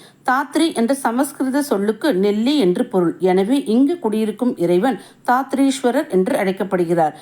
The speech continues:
தாயார் பிரசன்ன குந்தலாம்பிகை என்கிற பூங்குழலி ஆவார். தலவிருட்சம் நெல்லி மரம் ஆகும். சித்தர்காடு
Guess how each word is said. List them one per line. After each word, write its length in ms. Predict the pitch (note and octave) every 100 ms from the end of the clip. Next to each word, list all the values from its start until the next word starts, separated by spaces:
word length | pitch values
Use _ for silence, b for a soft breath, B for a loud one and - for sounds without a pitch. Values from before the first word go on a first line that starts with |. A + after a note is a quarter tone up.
| B _ B3+
தாயார் 400 | B3 C4 D4 C4+
பிரசன்ன 440 | A#3 B3 D#4 D4+ E4+ B3
குந்தலாம்பிகை 680 | A#3 A#3+ A#3 A3 G3 A3+ C4+ F3+
என்கிற 340 | F#3+ F3+ A#3+ -
பூங்குழலி 540 | C4 C#4 B3 F#3+ F#3 A#3+ E3
ஆவார். 280 | E3 E3 D3+ B B -
தலவிருட்சம் 640 | B3+ D4 C4 A3+ - C#4+ D4 G#3
நெல்லி 220 | G#3+ B3+ G3
மரம் 240 | F#3+ A#3 E3+
ஆகும். 240 | E3 F3 - C#4
சித்தர்காடு 640 | C#4 F#4 F4+ C#4+ C4